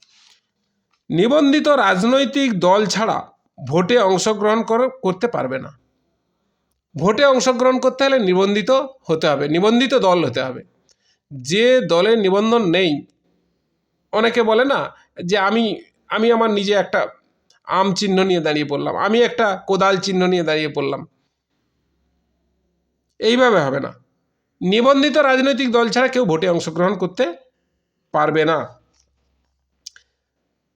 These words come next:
সেটি যে কোনো স্তরে হতে পারে, ইউনিয়ন পরিষদ হোক, উপজেলা, উপ-, উপ বা জেলা পরিষদ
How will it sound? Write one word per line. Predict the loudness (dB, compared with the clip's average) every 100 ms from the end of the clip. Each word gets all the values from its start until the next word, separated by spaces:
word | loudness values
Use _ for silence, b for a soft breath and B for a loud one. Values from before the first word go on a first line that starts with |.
| _ _
সেটি | -12 -2 0 0 0 0
যে | -2
কোনো | -2 0 0
স্তরে | -2 -2 2 4
হতে | 2 0 -2
পারে, | -4 -6 -6
ইউনিয়ন | -2 0 0 0
পরিষদ | -2 0 0 2
হোক, | 2 0 -8 _ _ _ -12
উপজেলা, | -4 -2 0 0 0 0
উপ-, | -4 -2 -2 -2 -6 _ _ _ _ _ _ -12
উপ | -4 0 0 0
বা | 0 0
জেলা | 0 0 0
পরিষদ | 0 0 -2